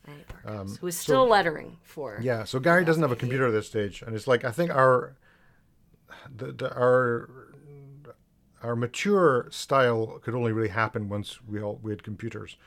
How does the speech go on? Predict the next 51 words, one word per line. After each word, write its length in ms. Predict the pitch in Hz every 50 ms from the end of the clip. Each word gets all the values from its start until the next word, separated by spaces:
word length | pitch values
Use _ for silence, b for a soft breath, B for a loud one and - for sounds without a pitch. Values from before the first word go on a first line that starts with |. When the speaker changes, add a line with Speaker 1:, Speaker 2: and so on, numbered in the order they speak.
| b b b b b _
Speaker 2:
going 380 | 107 107 101 95 95 90 92 101
and 120 | 104 95
we 60 | 95 98
could 180 | - - 92
kind 160 | - 104 95
of, 60 | 92 92
like, 260 | 92 98 98 107 104
work 240 | 101 98 - - -
through 200 | - - 107 98
the 80 | 87
coloring 400 | - - 98 95 92 92 92 82 - _ _ _ _
in 80 | - 95
a 20 |
more 180 | 95 98 98 92
kind 160 | - - 95
of 60 | 92
sophisticated 500 | - - - 107 98 - - - 92 90
way. 200 | 90 95 95 92
So 140 | 90 - 104
I'm 100 | 101 98
kind 160 | - - 123
of, 80 | 120 104
like, 120 | 110 107
looking 280 | 110 127 - - 139 123
at 100 | 117 110
it 60 | 104
now 120 | 101 107 104
going, 200 | 95 101 101 B B B B B B B
I, 120 | - 123 131
I 140 | 139 131 127
like 260 | 131 139 156 165 151
the 80 | 143 131
way 80 | 131
it's 120 | 127 113 95
drawn 320 | 95 - 117 117 113 117 113
more 200 | 104 107 110 110
or 60 | 107
less, 340 | 107 107 110 120 113 - - B B B B _ -
but 100 | 110 107
I 120 | 110 110
think 360 | 104 - 143 135 127 131 120
certainly 360 | - - 165 135 123 117 107
might, 260 | 104 101 101 98 - -
if 120 | - -
I, 40 | 117 - -
if, 280 | 123 117 110 - - b b b b b b
if 140 | - - -
I 80 | 123 120
was 300 | 117 117 - - - -
feeling 280 | - - 123 110 104 104
insane, 500 | 95 87 87 - - 120 110 110 117 131